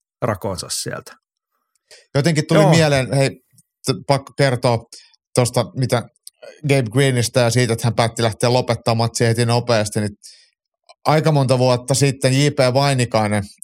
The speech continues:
Speaker 2: Espoon kehäaide, ammattilaisvapaaottelija, ihan uransa alkumetreillä ammattilaisena.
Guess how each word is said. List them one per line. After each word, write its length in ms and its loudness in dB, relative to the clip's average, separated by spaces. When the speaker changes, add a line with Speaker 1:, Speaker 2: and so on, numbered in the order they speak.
Speaker 2:
Espoon 340 0
kehäaide, 560 2
ammattilaisvapaaottelija, 1200 -2
ihan 220 2
uransa 460 2
alkumetreillä 840 0
ammattilaisena. 760 -2